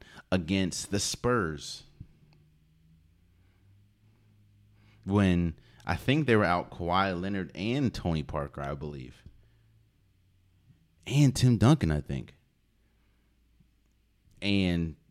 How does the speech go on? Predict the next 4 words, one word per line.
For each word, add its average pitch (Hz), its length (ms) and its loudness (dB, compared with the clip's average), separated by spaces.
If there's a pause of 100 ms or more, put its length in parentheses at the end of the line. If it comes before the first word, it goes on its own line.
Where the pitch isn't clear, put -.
(640)
James 87 400 2
Harden 104 680 -2
was 90 540 -6 (1080)
terrible. 101 540 4